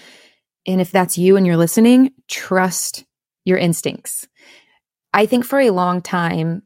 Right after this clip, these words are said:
I thought my degree and my experience in K twelve education, so my certification is in grades six through twelve,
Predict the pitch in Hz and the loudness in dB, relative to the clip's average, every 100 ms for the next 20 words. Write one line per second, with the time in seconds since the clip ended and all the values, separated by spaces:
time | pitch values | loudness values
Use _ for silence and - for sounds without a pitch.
0 | - 170 175 170 185 165 160 - - _ | -4 0 0 -2 -2 0 -2 -4 -16 _
1 | _ - 180 180 185 202 208 214 _ - | _ -6 0 2 2 2 0 -2 _ -6
2 | 180 - 220 233 226 233 - - 165 170 | -6 0 2 2 0 -2 -8 -8 -4 -2
3 | 156 - - - 196 196 196 190 185 - | -4 -6 -10 -4 2 2 2 0 -2 -8
4 | - _ - 185 175 175 175 170 _ _ | -12 _ -2 0 2 0 -2 -6 _ _
5 | _ _ - 214 202 - 185 175 170 170 | _ _ -6 -2 -2 2 2 4 2 -2
6 | 170 156 147 139 160 - 160 151 151 175 | -2 -4 -4 -6 -6 -2 -2 -2 -4 -2
7 | 165 - 170 - 165 156 160 165 160 - | -2 -2 -4 -2 -4 -2 -4 -2 -2 -2
8 | 180 175 - 175 170 - | -2 -2 -4 -2 -2 -2